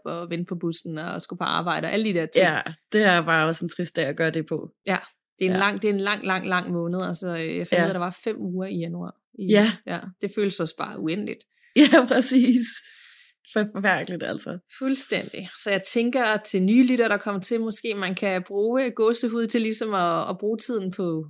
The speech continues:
Speaker 1: på noget andet, end at
Speaker 2: Ja.
Speaker 1: tænke på, at det er mørkt, og, øh, og man skal arbejde. Øhm.
Speaker 2: Udnytte, at det er helt mørkt
Speaker 1: Ja.
Speaker 2: og gloomy og sådan, ja,
Speaker 1: Præcis.
Speaker 2: uhyggeligt udenfor.
Speaker 1: Og lad os ligegyldigt, hvilket tidspunkt på dagen, man lytter med, så er der sådan lidt en, en uhyggelig stemning.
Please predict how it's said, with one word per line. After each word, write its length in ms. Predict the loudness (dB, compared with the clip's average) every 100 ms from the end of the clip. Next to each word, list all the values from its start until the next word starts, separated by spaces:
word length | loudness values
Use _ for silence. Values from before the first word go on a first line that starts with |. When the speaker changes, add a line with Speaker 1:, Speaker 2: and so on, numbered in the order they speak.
| _ _
Speaker 1:
på 60 | -4
noget 140 | -2 -2
andet, 240 | -4 -6 -6
end 120 | 2
at 60 | 4
Speaker 2:
Ja. 80 | 4
Speaker 1:
tænke 160 | 2 2
på, 80 |
at 180 | 0 0
det 80 | -2
er 40 |
mørkt, 440 | -2 -2 -4 -6 -4
og, 320 | -2 -2 -2
øh, 300 | -4 -6 -8 -12 _ -10
og 100 | -8
man 100 | -6
skal 160 | -2
arbejde. 540 | -2 0 -2 -4 -6 -4
Øhm. 440 | -2 -4 -6 -8 2
Speaker 2:
Udnytte, 440 | 8 10 10 8 6
at 180 | 4 2
det 180 | 0 2
er 60 | 2
helt 320 | 0 0 0
mørkt 300 | 4 2 2
Speaker 1:
Ja. 120 | -2 0 0
Speaker 2:
og 60 | -4 _ _ _ _ _
gloomy 680 | 4 4 6 6 6 6 4 2
og 280 | 0 -2 -2
sådan, 440 | -4 -4 -6 -8 _ _ _ -8
ja, 40 | -6
Speaker 1:
Præcis. 340 | -4 -8 -6
Speaker 2:
uhyggeligt 360 | -2 0 0 0
udenfor. 380 | 0 0 -4 -6 _ _ -6
Speaker 1:
Og 80 |
lad 200 | -2 -2
os 180 | -2 -4
ligegyldigt, 340 | -4 -2 -2 -2
hvilket 240 | -2 -4
tidspunkt 500 | -4 -4 -2 -4 -4
på 60 | -4
dagen, 200 | -4 -2
man 80 |
lytter 160 | -4 -4
med, 160 | -4 -4
så 120 | -2
er 80 | -2
der 100 | -2
sådan 160 | 0
lidt 160 | 0 0
en, 220 | -4 -6
en 240 | -8 -6
uhyggelig 400 | -6 -4 -6 -4
stemning. 520 | -4 -4 -4 -4 -4